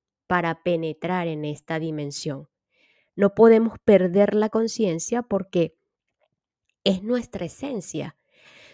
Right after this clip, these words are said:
Solamente podemos perder lo que tenemos, mas no lo que somos. El quehacer despierto.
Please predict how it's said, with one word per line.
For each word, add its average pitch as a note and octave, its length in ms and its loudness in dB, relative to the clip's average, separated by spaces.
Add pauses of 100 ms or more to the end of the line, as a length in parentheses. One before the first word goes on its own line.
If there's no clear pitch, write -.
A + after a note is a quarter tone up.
Solamente A#3 680 2
podemos A#3 800 -6
perder A3 580 -6
lo A#3 300 -6
que G3+ 200 -6
tenemos, F3+ 1040 -4 (480)
mas F#3+ 500 -4 (160)
no G3 540 -2 (160)
lo F3 440 -4
que D#3+ 140 -6
somos. C#3+ 760 -12 (1700)
El A3 220 2
quehacer B3+ 560 -2
despierto. - 760 -8